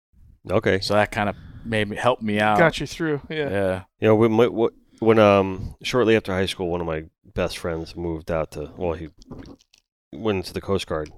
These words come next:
Speaker 1: and he was stationed at Alameda.
Speaker 2: Mm, okay.
Speaker 1: Yeah,
Speaker 2: There you
Speaker 1: and
Speaker 2: go.
Speaker 1: on the Herby Buena, right? The little island that's between, the, that is in
Speaker 2: I
Speaker 1: the
Speaker 2: know
Speaker 1: middle of the
Speaker 2: Ala-,
Speaker 1: Bay
Speaker 2: wait,
Speaker 1: Bridge.
Speaker 2: wait, wait, wait, wait. <laughs>
Speaker 1: What's that?
Speaker 2: It's fun. What, what time? Of,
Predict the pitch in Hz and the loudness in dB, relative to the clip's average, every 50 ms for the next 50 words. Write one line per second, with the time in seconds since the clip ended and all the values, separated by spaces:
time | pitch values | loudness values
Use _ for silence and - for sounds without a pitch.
0 | - - 92 85 85 85 85 - - - 92 87 - - 82 78 76 - _ _ | -14 -12 -10 -8 -6 -6 -6 -6 -6 -4 -4 -4 -4 -8 -10 -12 -14 -16 _ _
1 | _ _ _ _ _ _ - 90 87 - - 80 80 80 80 80 87 95 90 - | _ _ _ _ _ _ -6 -6 -4 -4 -4 -4 -4 -4 -4 -4 -4 -4 -6 -6
2 | - - - - - - - 123 123 110 104 110 123 - 110 110 123 90 82 85 | -10 -10 -8 -8 -10 -8 -4 -2 -2 -2 -2 -4 -2 0 0 0 2 0 -2 0
3 | 85 104 - - 107 107 98 92 98 80 92 92 95 90 85 92 98 104 110 113 | 2 2 4 4 4 4 2 2 0 0 0 0 0 0 0 0 0 0 0 -2
4 | - - - - - - _ _ _ _ - 92 92 90 90 - 85 85 85 85 | -4 -12 -16 -18 -18 -18 _ _ _ _ -4 -4 -4 -4 -2 -2 -2 0 0 -2
5 | 82 - - 95 90 87 - 71 85 90 90 95 92 92 92 90 - - - _ | -6 -6 -2 -2 0 0 2 2 2 2 2 0 0 -2 -4 -8 -12 -16 -20 _
6 | _ _ 90 85 82 - - - 95 - - 104 92 87 87 85 85 78 _ _ | _ _ -2 -2 -2 -4 -8 -10 -10 -8 -4 -4 -4 -4 -4 -6 -8 -12 _ _
7 | _ _ _ _ _ _ _ - - - - 92 98 82 71 - _ _ _ - | _ _ _ _ _ _ _ -14 -14 -14 -4 -2 -2 -2 -2 -8 _ _ _ -6
8 | 101 87 - 120 139 160 160 135 135 139 143 - - 127 127 131 127 127 127 123 | -4 0 2 4 4 6 6 6 8 6 6 6 4 4 4 6 6 6 6 6
9 | 123 120 120 120 117 117 117 113 113 113 113 110 110 107 110 110 110 110 - - | 6 6 6 6 4 4 4 4 4 4 4 2 2 2 2 0 -2 -4 -8 -12
10 | - - - - - - - - - - 143 - - 139 - _ 131 - - _ | -12 -12 -10 -10 -10 -10 -10 -4 -2 -2 -2 -2 -4 -8 -8 _ -12 -14 -14 _
11 | _ - 95 - 95 82 78 - - - - 139 127 - 98 104 113 113 107 117 | _ -4 -2 -2 -2 -4 -4 -6 -8 -2 0 2 0 0 2 2 2 4 4 0
12 | 117 - 123 113 107 104 101 98 104 | 0 2 0 0 2 2 0 -2 -4